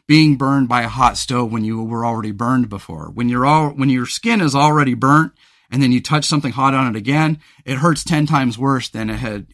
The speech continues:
had you done it for the first time. And so I think when we're going through emp-, empathy overload, it's when you're feeling an overabundance of, uh, of caring and concern and sadness, uh, for somebody else's plight.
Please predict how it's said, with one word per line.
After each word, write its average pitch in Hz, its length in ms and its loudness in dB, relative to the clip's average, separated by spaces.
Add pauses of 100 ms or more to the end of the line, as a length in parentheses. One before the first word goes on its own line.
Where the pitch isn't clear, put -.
(140)
had 110 160 -10
you 107 60 -10
done 110 180 -6
it 98 60 -10
for 107 120 -8
the 101 80 -8
first 110 260 -8
time. 120 320 -2
And 101 100 -8
so 113 200 -6
I 123 120 -4
think 185 540 -4 (440)
when 131 140 2
we're 131 100 0
going 151 380 2
through 143 160 -4
emp-, 135 500 -4
empathy 139 580 -2
overload, 131 640 -4
it's 107 160 -10
when 170 140 -2
you're 175 100 -2
feeling 202 480 -4
an 170 120 -6
overabundance 143 880 -2
of, 104 320 -8 (460)
uh, 92 340 -6
of 104 180 -12 (120)
caring 170 560 0
and 117 160 -4
concern 160 680 -2
and 104 160 -4
sadness, 147 840 -4 (520)
uh, 110 200 -4
for - 180 -8
somebody 185 400 -2
else's 165 320 -6
plight. 131 480 -6